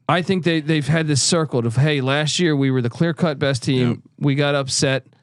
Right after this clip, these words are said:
Speaker 1: I'm gonna take a shot with the Bobcats plus three fifty." The odds are still good enough, so it's not like you're taking a crazy, it's not like you're
Speaker 2: No,
Speaker 1: like,
Speaker 2: yeah,
Speaker 1: uh,
Speaker 2: it's not complete chalk. There's clearly the chaos you describe is, is showing up in the top of this market. There's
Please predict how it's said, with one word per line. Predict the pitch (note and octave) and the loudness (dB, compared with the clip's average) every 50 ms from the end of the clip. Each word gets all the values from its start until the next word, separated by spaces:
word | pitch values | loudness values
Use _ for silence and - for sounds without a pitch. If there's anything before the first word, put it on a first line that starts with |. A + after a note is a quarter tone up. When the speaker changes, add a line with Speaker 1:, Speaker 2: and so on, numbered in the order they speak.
| _ _ _ _ _ _ _ _ _ | _ _ _ _ _ _ _ _ _
Speaker 1:
I'm | B2 D3+ F3+ | 0 0 2
gonna | G#3 G3 E3+ | 2 0 2
take | - F3 E3 C#3+ | 0 0 0 0
a | C#3 | -2
shot | B2+ - - D#3 D3 B2+ | -2 0 0 0 0 0
with | C#3 B2+ | -2 -2
the | B2+ | 0
Bobcats | A#2+ C#3 C3+ C#3+ C#3 C3 - C#3 B2 A#2 - | 0 0 0 0 0 0 0 -2 -2 -2 -2
plus | - - D3+ C3 - | -2 -2 0 0 0
three | - D3 C3+ | 0 -2 0
fifty." | - F3+ E3+ - E3 | 0 -2 -2 -2 0
The | C#3 C3+ C#3+ | 0 2 2
odds | F3+ G#3 F3+ | 2 0 0
are | E3 | -2
still | B2+ - D#3 C#3+ | -2 -2 -2 0
good | C3+ D3+ F3 E3 | 0 -2 0 0
enough, | D3+ C3 B2 - | 0 -2 -2 0
so | C#3+ C3+ | -2 -2
it's | A#2+ F3 | 0 0
not | F3 F3 | 0 0
like | D#3+ C#3+ | 0 -2
you're | C#3+ B2+ | -2 -2
taking | - D#3 D3+ D3 C3+ B2 | 0 -2 0 0 -2 -2
a | |
crazy, | A#2 - - - F3+ D#3+ D3 C3+ D3 C#3+ | -2 -2 -2 0 0 0 0 0 -2 -2
it's | - - | 0 0
not | G#3 G#3 | 0 0
like | G3 F#3+ E3+ E3+ | 0 0 0 2
you're | F#3 F3 | 2 2
Speaker 2:
No, | E3 E3+ | 2 2
Speaker 1:
like, | G3 G#3 | 0 0
Speaker 2:
yeah, | F#3+ E3 C#3+ A#2+ | 0 0 0 0
Speaker 1:
uh, | E2 C#2 | -2 -4
Speaker 2:
it's | C3+ - - | -8 -4 -2
not | C#3+ D3 D3 - - - _ - - | 0 0 0 -2 -6 -14 _ -10 -4
complete | - D3+ A#2+ - C3+ B2 G2+ - | -2 -2 -2 0 0 -2 -2 -2
chalk. | - - A#2 A#2+ B2 G#2 F2 - - | -2 0 0 2 2 2 0 -2 -4
There's | G2 G2 F#2+ - - | -4 -4 -4 -4 -6
clearly | - - B2+ C3 C#3 C#3 B2+ A#2+ A2 F#2+ F2+ - - - _ _ _ _ _ | -4 -2 0 0 2 2 2 2 0 0 -2 -4 -10 -18 _ _ _ _ _
the | A2 G2+ A#2+ | -2 -2 -2
chaos | A#2+ - - C#3+ D3 D3+ D3 C3 A#2+ G#2+ - - | -2 0 -2 0 0 2 2 0 0 -2 -2 -2
you | A2 G#2 | -2 -2
describe | F2+ F#2 - - - G#2+ G#2 G#2 G2+ F#2+ F2 D#2+ | 0 -2 -4 -2 0 0 2 2 2 0 -2 -4
is, | D#2+ D#2 C#2+ - - | -6 -8 -8 -8 -8
is | D2 E2+ D#2+ | -8 -6 -6
showing | - - - G#2 F#2+ F#2 F2+ F2 | -4 -2 -2 0 0 -2 -2 -2
up | F2+ F2 D#2+ - | -2 -4 -4 -6
in | - F2 F#2+ F#2+ F2+ | -4 -4 -2 -2 -2
the | E2+ D#2+ D2+ D2 C2+ - | -2 -2 -4 -4 -6 -4
top | - G#2+ G2+ F#2+ F#2 - | -2 0 0 0 0 -2
of | F2+ | -4
this | D#2+ F2 D#2+ - - | -4 -4 -6 -6 -4
market. | F2+ G2 G#2+ G#2 G2+ - - - - | -2 -2 -2 -2 -2 -6 -12 -8 -4
There's | G2+ G2+ G2 F#2+ E2+ - - | -2 -2 -2 -2 -4 -6 -10